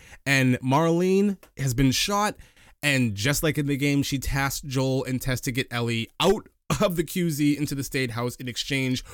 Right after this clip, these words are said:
for whatever they want. You want vehicles, you want guns, you want supplies, you want ammo, it's all yours.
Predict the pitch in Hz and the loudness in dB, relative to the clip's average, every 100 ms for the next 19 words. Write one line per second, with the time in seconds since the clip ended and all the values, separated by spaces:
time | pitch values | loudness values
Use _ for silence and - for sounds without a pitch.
0 | - - 151 143 131 127 127 127 131 123 | -18 -2 0 0 0 -2 2 2 2 0
1 | 110 107 98 101 85 117 120 113 127 151 | -2 -2 -4 -6 -6 -2 0 -2 -2 -2
2 | 151 156 147 117 131 123 120 151 151 147 | -2 -2 0 2 0 0 -2 0 2 2
3 | 123 127 113 117 - 151 151 143 135 131 | 2 -2 -4 -6 -6 -2 0 2 0 -2
4 | - 160 156 151 117 123 127 123 139 139 | -2 -2 0 -2 -2 -2 -2 0 0 2
5 | 143 | 2